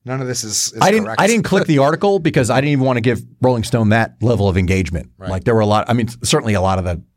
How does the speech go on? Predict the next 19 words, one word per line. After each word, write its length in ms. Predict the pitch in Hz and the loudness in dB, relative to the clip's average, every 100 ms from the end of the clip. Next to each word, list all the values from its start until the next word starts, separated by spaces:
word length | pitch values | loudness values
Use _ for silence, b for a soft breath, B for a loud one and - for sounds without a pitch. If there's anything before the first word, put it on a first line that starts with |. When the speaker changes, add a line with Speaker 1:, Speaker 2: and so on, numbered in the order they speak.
| _ _ | _ _
Speaker 2:
you 80 | 101 | -8
know, 80 | 80 | -2
heavy 220 | 101 90 | -2 0
metal 320 | 87 78 80 b b b b b | -2 -4 -8 b b b b b
websites 360 | 127 98 98 82 | -2 0 -2 -2
picked 200 | 110 - | -4 -2
it 80 | 87 | -2
up. 180 | 85 | -2
You 40 | 80 | -2
know, 140 | 80 | -2
it's 140 | 80 - | -4 -4
like 120 | 78 | -2
Loudwire 680 | 107 110 98 101 95 95 87 | -2 0 0 0 0 -2 -2
and, 120 | 85 | -4
you 40 | |
know, 140 | 85 82 | -6 -8
sites 340 | - 110 95 - | -4 -4 -4 -6
like 160 | 90 | -6
that 320 | 107 95 95 | -2 -2 -2